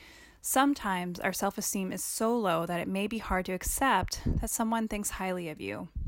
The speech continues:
If that's the case, I think talking with a therapist to understand where this is coming from and to find ways to improve your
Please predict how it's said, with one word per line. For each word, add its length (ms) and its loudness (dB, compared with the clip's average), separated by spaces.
If 140 -2
that's 280 4
the 100 0
case, 600 -2
I 80 -4
think 260 -4
talking 480 -4
with 160 -6
a 60 -8
therapist 580 -4
to 100 -2
understand 640 -4
where 280 0
this 200 -2
is 80 -4
coming 360 -6
from 400 -6
and 520 -2
to 100 -12
find 340 -2
ways 280 -2
to 100 -8
improve 600 -2
your 200 -4